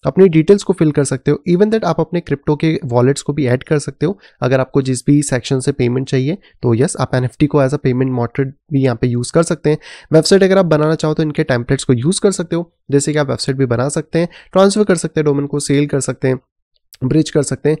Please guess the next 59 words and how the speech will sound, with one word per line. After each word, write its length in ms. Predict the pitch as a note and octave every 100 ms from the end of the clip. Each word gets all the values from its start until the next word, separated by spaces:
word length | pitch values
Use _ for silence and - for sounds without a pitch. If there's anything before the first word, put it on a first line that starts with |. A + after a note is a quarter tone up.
| - - C#3
बहुत 240 | D#3 G3
सारे 200 | G3 G3
ऐसे 160 | F3 G3
कोर 240 | F#3 D#3
फंक्शंस 560 | D#3+ C#3 B2 - D#3+ E3+
और, 100 | C#3+
अ, 520 | C#3 - - C3+ B2+ B2
कह 160 | C#3
सकते 220 | C#3+ D3
हैं 80 | D#3+ D#3+
आपको 220 | C3 -
चीज़ें 280 | D3 C#3 D#3+
हैं 160 | D#3 D#3+
जो 120 | C#3
कि 140 | B2+ C#3+
यहाँ 240 | C3+ A#2+ A#2
पर 100 | D3
देखने 280 | B2 C3 C3
को 120 | D3+
मिल 200 | A#2 G#2+
जाती 300 | G#2 G2 A2+
हैं। 80 | G#2+ - - D3+
लेकिन 180 | F3
आपको 220 | F3+ F3 F#3
जो 100 | F3
एनएफ़टी 340 | D#3 - F3
चाहिए 220 | E3 D3+
थी 120 | D3 D#3
वो 160 | C#3 A#2
free 180 | C3
of 80 | C3
cost 240 | - D3 C3
यहाँ 60 |
पे 100 | A#2+
मिल 160 | A#2+ F3
गई 160 | F3
है। 100 | F3+ - _ -
हालांकि 240 | D#3 E3+
देखो 180 | F3+ F#3
साल 260 | - D3 D3+
भर 140 | E3
में 100 | F3
रिनोवेशन 440 | D#3 C#3 D3 D3 D#3 -
हो 100 | D#3
सकता 240 | D3+ E3
है 60 | F3
तो 100 | D#3
might 260 | B2+ C3+ C#3
be 60 | D3
आपको 200 | - D3
बाद 220 | A#2 A#2+
में 80 | C#3+
इसके 180 | -
लिए 100 | D3 -
पे 100 | C3
ऑफ 200 | B2 -
करना 200 | C#3+ F3
पड़े, 240 | F#3 D3+ F3 - _
लेकिन 180 | D#3 F3